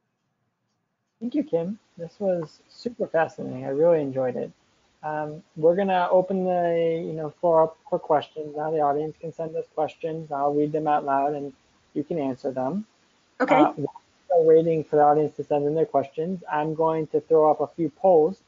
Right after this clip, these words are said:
Speaker 1: for the audience to, uh, answer. Um, I also wanted to take the opportunity to let people know that Coder Z is available for purchase.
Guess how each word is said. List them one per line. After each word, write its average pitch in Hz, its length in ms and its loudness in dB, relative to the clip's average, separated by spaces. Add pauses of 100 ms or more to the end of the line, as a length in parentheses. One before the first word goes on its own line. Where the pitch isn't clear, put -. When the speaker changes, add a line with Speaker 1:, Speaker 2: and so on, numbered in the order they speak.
(160)
Speaker 1:
for 156 100 -6
the 143 100 -2
audience 139 580 -4 (240)
to, 139 580 -2
uh, 131 540 -10
answer. 151 480 -8 (540)
Um, 143 340 -4 (100)
I 156 60 4
also 156 160 2
wanted 156 160 2
to 143 100 2
take 139 260 -2
the - 60 0
opportunity 147 580 -2
to 151 100 -2
let 131 180 0
people 143 240 -4
know 143 320 2
that 147 180 -6 (180)
Coder 143 240 -2
Z 147 280 -4
is 147 180 4
available 135 520 0
for 180 120 -10
purchase. 160 440 -6